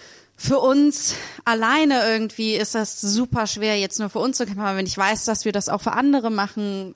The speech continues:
irgendwie, also wenn wir hatten jetzt neulich eine Folge, wo wir über unsere Depressionen gesprochen haben oder dann hatten wir eine Folge, wo wir, äh, uns ausgezogen haben, über, um über Körper, äh, äh,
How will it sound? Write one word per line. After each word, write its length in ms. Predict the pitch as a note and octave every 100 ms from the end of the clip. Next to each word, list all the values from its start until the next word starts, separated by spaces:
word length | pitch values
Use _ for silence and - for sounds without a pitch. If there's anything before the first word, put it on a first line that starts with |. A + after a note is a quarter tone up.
| -
irgendwie, 600 | G#3 G3 G3+ G3 G3 E3+
also 280 | F#3 F#3+ F#3+
wenn 200 | G3 F#3+
wir 100 | F3+
hatten 160 | F3+
jetzt 140 | F#3 -
neulich 180 | F#3+
eine 80 | G3
Folge, 300 | F#3+ F#3+ F#3+
wo 160 | F#3 F3+
wir 100 | F#3
über 220 | F#3 F#3
unsere 220 | F#3 -
Depressionen 580 | F#3+ F#3 - - B3+ C#4
gesprochen 540 | A#3 - G#3+ G#3 G3+ F#3
haben 300 | G3 G3 F#3+
oder 200 | F3+ F3+
dann 180 | F3
hatten 220 | F#3+ F#3+ F#3+
wir 60 |
eine 120 | F#3
Folge, 400 | F3+ F#3+ F#3 F#3
wo 200 | E3+ F3+
wir, 320 | F3 F3+ F3+ F3+ - - - -
äh, 240 | G3 F#3+ -
uns 240 | G3 -
ausgezogen 760 | A3 C#4 - C4+ - G#3+ G3 F#3
haben, 240 | F#3+ F#3+ G3
über, 420 | F#3 F#3 F3+ -
um 120 | G3
über 240 | D#3+ F#3 F3+
Körper, 1500 | - B3 C#4 B3+ G#3+ G#3 G3 - G3 F#3+ F#3+ F#3 F#3 F3+ -
äh, 240 | D3+
äh, 40 | F#3